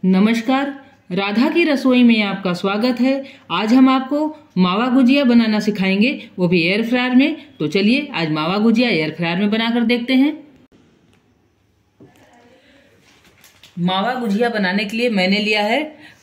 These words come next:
पाँच सौ ग्राम मैदा, आधा गोला नारियल को grate करके ले लिया है, दो बड़े चम्मच किशमिश, एक बड़े चम्मच चिरौंजी, एक चम्मच पोस्ता दाना, दो बड़े चम्मच बारीक कटा हुआ काजू, दो बड़े चम्मच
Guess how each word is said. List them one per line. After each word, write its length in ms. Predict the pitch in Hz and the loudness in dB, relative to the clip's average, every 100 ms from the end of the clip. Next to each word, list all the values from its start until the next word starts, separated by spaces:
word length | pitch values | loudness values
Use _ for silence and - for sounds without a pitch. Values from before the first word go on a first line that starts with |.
| - | -8
पाँच 220 | 185 208 | -6 -2
सौ 80 | 240 | -2
ग्राम 320 | 240 247 262 214 | -2 -4 -6 -2
मैदा, 380 | 175 170 175 190 240 - _ _ _ - - - | 0 0 0 -4 -6 -14 _ _ _ -20 -18 -10
आधा 260 | 175 196 240 | -6 -4 -2
गोला 260 | 240 220 | 0 0
नारियल 380 | 190 170 180 196 | -2 -2 0 -2
को 120 | 190 | -2
grate 240 | 165 160 165 | -2 -2 -2
करके 260 | 185 180 202 | -4 -2 -2
ले 120 | 202 | 0
लिया 200 | 208 220 | -2 -2
है, 140 | 226 277 - - 165 | -2 -4 -8 -16 -4
दो 140 | 170 | -2
बड़े 180 | 165 165 | 0 -2
चम्मच 320 | 165 165 156 151 | -4 -4 -4 -4
किशमिश, 500 | 190 202 220 247 - _ _ _ | -2 0 -2 -4 -10 _ _ _
एक 200 | - 196 | -6 -4
बड़े 180 | 190 202 | -2 -2
चम्मच 440 | 214 226 247 254 - _ _ - | -2 -2 -2 -6 -14 _ _ -6
चिरौंजी, 460 | 190 170 180 196 262 - - _ _ | 0 2 4 2 0 -6 -20 _ _
एक 280 | 196 233 233 | -4 -4 -4
चम्मच 420 | 254 247 294 - - _ _ _ 180 | -2 -2 -2 -8 -20 _ _ _ -4
पोस्ता 320 | 175 185 196 | -2 -2 -4
दाना, 340 | 202 214 262 - - - _ _ _ _ _ _ | -2 -2 -4 -8 -16 -20 _ _ _ _ _ _
दो 220 | 180 220 | 0 2
बड़े 180 | 247 254 | 2 -2
चम्मच 400 | 269 254 269 269 - - - - | -2 -2 -2 -6 -14 -20 -20 -10
बारीक 340 | 175 185 220 233 | -6 -4 -6 -6
कटा 220 | 233 208 | -4 -4
हुआ 200 | 185 170 | -2 -4
काजू, 340 | 170 185 202 240 254 - | -4 -4 -2 -4 -6 -6
दो 180 | 170 226 | 0 0
बड़े 180 | 240 247 | 0 -2
चम्मच 380 | 254 254 277 | -2 -2 -4